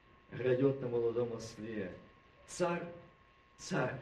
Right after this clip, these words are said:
И знаете, все ждали, что этот царь принесёт им освобождение.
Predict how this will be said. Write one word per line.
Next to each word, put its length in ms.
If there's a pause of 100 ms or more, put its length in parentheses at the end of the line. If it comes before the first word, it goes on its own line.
(1600)
И 60
знаете, 340
все 160
ждали, 400
что 220
этот 180
царь 340 (640)
принесёт 440
им 220
освобождение. 960